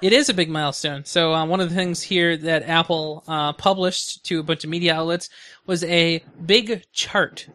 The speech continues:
literally huge. So the chart details, um, App Store growth and how much money they've paid out to developers. So they've sold fifty billion apps. They've paid out ten billion dollars in five years.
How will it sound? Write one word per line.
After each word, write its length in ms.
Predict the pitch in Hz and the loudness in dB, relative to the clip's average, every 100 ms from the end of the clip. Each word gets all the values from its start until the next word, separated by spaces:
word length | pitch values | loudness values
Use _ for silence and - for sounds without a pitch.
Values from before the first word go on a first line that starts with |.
| - | -6
literally 340 | 175 208 214 | 0 4 4
huge. 540 | 185 196 175 135 143 - - - - _ - | 2 0 -2 -2 -8 -14 -20 -20 -20 _ -2
So 440 | 185 180 175 170 | 4 6 6 4
the 260 | 165 170 170 | 2 2 0
chart 640 | - - 214 190 185 - _ - 170 160 - | -2 2 4 4 0 -10 _ -16 -14 -10 -2
details, 800 | 190 - 185 165 156 151 - - - - - _ | -2 2 2 2 2 -2 -6 -14 -20 -20 -20 _
um, 420 | 170 160 147 143 147 _ - - | 0 0 0 -4 -12 _ -20 -2
App 200 | 175 170 | 2 2
Store 180 | - 165 | 2 -2
growth 400 | 165 190 196 190 | 4 6 6 2
and 80 | 170 | -2
how 80 | 180 | -4
much 160 | 165 - | -4 -2
money 240 | 170 170 | -2 0
they've 220 | 160 160 - | 0 -2 0
paid 180 | 170 | 0
out 120 | 156 147 | 0 -2
to 80 | 156 | -6
developers. 680 | 156 175 170 180 165 165 - - _ | 0 0 2 0 0 -6 -14 -20 _
So 460 | - - 156 151 143 - _ _ - | -6 0 2 2 -2 -6 _ _ -12
they've 400 | 165 160 147 - - | -2 0 0 -6 -12
sold 480 | - 208 208 214 - | -2 2 4 2 0
fifty 300 | 226 220 220 | -2 -2 -2
billion 320 | 196 190 180 | 0 0 0
apps. 440 | 160 156 - - - _ _ | 0 -2 -4 -14 -16 _ _
They've 260 | 160 156 - | -2 -2 -2
paid 240 | - 185 | -2 2
out 200 | 180 165 | 2 2
ten 200 | - 180 | 0 0
billion 300 | 170 170 160 | 2 0 0
dollars 460 | 151 147 143 139 - | 0 0 0 -4 -8
in 140 | 160 | -10
five 260 | - 147 147 | -2 -2 -2
years. 380 | 151 - - | -10 -14 -20